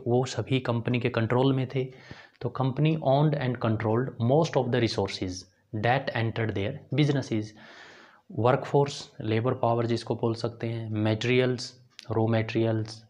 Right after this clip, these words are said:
parts and components, machines, information,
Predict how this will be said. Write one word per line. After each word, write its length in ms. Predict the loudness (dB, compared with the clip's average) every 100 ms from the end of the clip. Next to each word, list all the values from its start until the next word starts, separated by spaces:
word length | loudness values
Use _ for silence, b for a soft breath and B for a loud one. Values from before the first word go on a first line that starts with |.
| 0
parts 300 | 2 2 -2
and 120 | -4 -2
components, 580 | -4 -2 -4 -4 -6 -12 b b b b b b -2
machines, 600 | -2 0 0 2 0 -4 -16 _ _ _ _ _ -6 -2
information, 640 | 0 2 2 2 0 -2